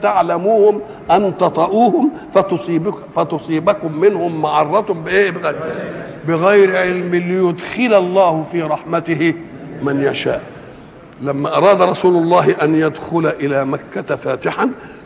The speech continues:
ثم حدث في الحديبية، وبعد ذلك حدث أن ردوه، والصحابة تأبوا على هذا الرد، ورسول الله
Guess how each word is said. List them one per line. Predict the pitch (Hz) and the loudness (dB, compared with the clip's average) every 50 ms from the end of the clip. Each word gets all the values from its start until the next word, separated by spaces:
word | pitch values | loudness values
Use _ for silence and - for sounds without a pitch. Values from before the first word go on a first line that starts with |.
| - | -20
ثم | - - 170 160 151 143 143 139 | -8 -6 -4 -4 -2 -2 -4 -4
حدث | 123 - 165 175 165 151 - - 143 135 120 120 123 - 131 120 | -4 -2 -4 -4 -4 -6 -6 -6 -6 -6 -4 -2 -2 -4 -4 -2
في | 123 143 135 120 - - | -4 -2 -2 -4 -4 -4
الحديبية، | 131 131 131 - - 143 147 143 143 139 139 180 196 220 - - - - - - - - - - | -6 -8 -6 -4 -2 0 0 0 0 2 2 4 4 4 2 -2 -8 -12 -14 -14 -16 -14 -6 -4
وبعد | 139 143 156 170 160 160 160 | -2 0 0 -2 -2 -2 -4
ذلك | 151 151 151 160 175 165 - 156 | -2 -2 0 0 -2 -2 -4 -6
حدث | 139 - - 175 180 165 143 - - | -4 0 0 0 0 0 -2 -2 -4
أن | 170 - 151 151 151 143 | -4 -2 0 0 0 0
ردوه، | 143 143 135 135 127 127 160 196 226 214 208 - - - - - - - - - | 0 -2 -2 -4 -4 -2 -2 0 0 -2 -4 -8 -14 -18 -20 -20 -20 -20 -12 -6
والصحابة | - 143 139 - - - 156 - - 151 160 156 151 185 | -4 -4 -4 -4 -6 -8 -6 -2 0 2 2 4 2 2
تأبوا | 180 - 170 160 - 170 - - 185 175 151 139 147 160 160 151 | 0 0 -2 -2 -2 -4 0 0 0 0 0 0 0 2 4 4
على | 143 156 160 170 151 - 180 | 4 4 2 2 0 2 2
هذا | 185 175 151 160 | 2 2 2 0
الرد، | 151 143 143 170 208 202 175 165 - - - - - - - - | -2 0 2 4 4 2 2 -4 -10 -14 -16 -16 -18 -18 -6 -2
ورسول | 139 151 151 156 147 - - 190 190 180 | 0 0 0 0 -2 0 2 2 2 2
الله | 160 151 147 151 180 180 165 147 165 | 0 -2 0 2 2 2 2 2 0